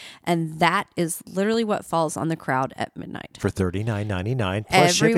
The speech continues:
Speaker 2: shipping and handling.
Speaker 1: No, it's
Speaker 2: No.
Speaker 1: totally
Speaker 2: Oh, it's
Speaker 1: free.
Speaker 2: free?
Speaker 1: Totally free.
Speaker 2: Oh,
Speaker 1: Go check it out.
Speaker 2: wow.
Speaker 1: I don't have
Speaker 2: Okay.
Speaker 1: the website off the top of my hand, but I have looked it up.
Speaker 2: Okay.
Speaker 1: Um, just, you just look up New York. Like, you can look up wish wall.
Speaker 2: Wish, okay,
Speaker 1: Ti-,
Speaker 2: wish wall
Speaker 1: New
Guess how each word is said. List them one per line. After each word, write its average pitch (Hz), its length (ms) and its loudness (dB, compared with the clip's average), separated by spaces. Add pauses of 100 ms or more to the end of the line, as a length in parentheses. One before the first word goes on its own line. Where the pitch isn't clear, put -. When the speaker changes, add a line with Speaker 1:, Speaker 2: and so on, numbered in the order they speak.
Speaker 2:
shipping 214 60 2
and 101 100 0
handling. - 260 4
Speaker 1:
No, 302 140 2
it's 151 240 2
Speaker 2:
No. 160 80 8
Speaker 1:
totally 277 420 4
Speaker 2:
Oh, 160 100 6
it's 277 200 4
Speaker 1:
free. - 20 -2
Speaker 2:
free? 170 600 2 (100)
Speaker 1:
Totally 320 640 0
free. 220 360 -6
Speaker 2:
Oh, 202 160 4 (280)
Speaker 1:
Go 370 60 4
check - 160 4
it 233 60 2
out. - 200 4
Speaker 2:
wow. - 60 4
Speaker 1:
I 175 40 4
don't 202 160 8
have 269 140 6
Speaker 2:
Okay. 214 60 6
Speaker 1:
the 254 100 6
website 233 460 2
off 190 120 -4
the 208 60 -10
top 190 180 -2
of - 60 -6
my 185 80 2
hand, 180 240 0
but 160 80 0
I 151 80 -2
have 190 280 -2
looked 240 220 -4
it 311 100 0
up. 190 240 2 (280)
Speaker 2:
Okay. 113 200 2
Speaker 1:
Um, 175 320 2
just, - 320 -6
you 190 200 -8
just - 280 -4
look 175 180 -6
up 165 140 0
New 165 140 0
York. 143 300 -2
Like, 180 320 -2
you 226 100 -4
can 247 140 2
look 233 100 0
up 208 160 0
wish 202 260 0
wall. 190 600 4 (220)
Speaker 2:
Wish, 127 260 0
okay, 120 360 2
Speaker 1:
Ti-, 101 100 0
Speaker 2:
wish 135 220 2
wall 123 140 8
Speaker 1:
New - 40 8